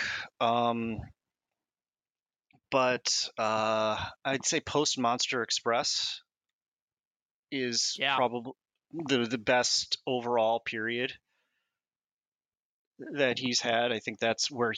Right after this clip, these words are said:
Speaker 1: he was finally cemented really as, you know, superhero, super babyface, you know,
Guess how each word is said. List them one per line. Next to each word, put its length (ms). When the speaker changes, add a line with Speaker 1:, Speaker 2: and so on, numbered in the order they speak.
Speaker 1:
he 120
was 260
finally 460
cemented 680
really 480
as, 480
you 100
know, 100
superhero, 680
super 240
babyface, 1000
you 140
know, 100